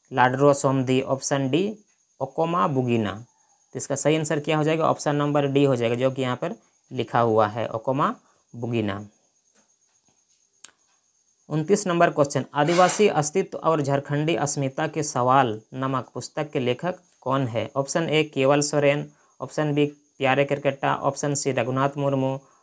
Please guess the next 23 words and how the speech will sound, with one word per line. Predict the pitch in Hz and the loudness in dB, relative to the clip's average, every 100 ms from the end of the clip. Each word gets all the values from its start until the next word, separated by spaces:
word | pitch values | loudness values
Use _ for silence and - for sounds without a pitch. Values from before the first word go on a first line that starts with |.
| _ | _
ऑप्शन | 123 - 143 139 | -12 -4 -2 0
डी | 147 208 - _ _ 123 | 0 -2 -8 _ _ 0
रामदयाल | 123 135 147 135 139 156 214 220 _ _ 120 | 4 4 4 4 4 4 0 -8 _ _ -8
मुंडा। | 117 110 101 98 - | -4 -2 -4 -6 -12
तो | |
इसका | 123 - | -8 -4
सही | 131 151 | -2 0
आंसर | 160 151 156 | 0 -2 -4
क्या | 151 151 | 0 2
हो | 151 | 2
जाएगा? | 160 160 196 254 - _ _ _ _ _ _ _ _ _ _ _ _ _ _ _ _ _ _ _ _ _ _ _ _ _ _ | 2 0 0 -2 -10 _ _ _ _ _ _ _ _ _ _ _ _ _ _ _ _ _ _ _ _ _ _ _ _ _ _
रामदयाल | 127 139 151 147 151 151 | 4 4 6 6 6 4
मुंडा, | 139 131 120 104 104 _ _ _ _ - | 2 0 2 0 -2 _ _ _ _ -14
डी | 117 143 165 | -2 0 0
नंबर | 156 147 160 185 - | 0 0 0 -2 -4
करेक्ट | 127 131 - | -4 -4 -4
हो | 123 | -2
जाएगा, | 113 117 | 0 0
यानी | 135 | 0
रामदयाल | 123 123 135 143 | 0 2 2 2
मुंडा | 139 135 | 2 0
इसका | 135 - 170 220 _ _ _ _ _ _ - | 0 -2 -6 -8 _ _ _ _ _ _ -12
लेखक | 135 131 131 170 | -2 0 2 0